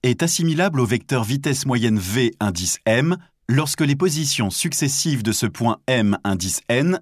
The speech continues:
égale M, et M, indice P, égale M prime, sont très proches l'une de l'autre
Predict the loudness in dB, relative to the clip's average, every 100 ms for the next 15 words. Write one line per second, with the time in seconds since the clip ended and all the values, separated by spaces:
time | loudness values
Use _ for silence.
0 | -2 -2 0 -4 -2 0 2 0 -4 -20
1 | _ -2 -2 0 2 4 2 0 -2 0
2 | -2 -4 0 0 0 -2 0 -2 -2 -2
3 | -2 -2 -2 0 0 -4 -6 -4 -4 -4
4 | -4 -2 -2 -2 0 0 0 0 0 -2
5 | -6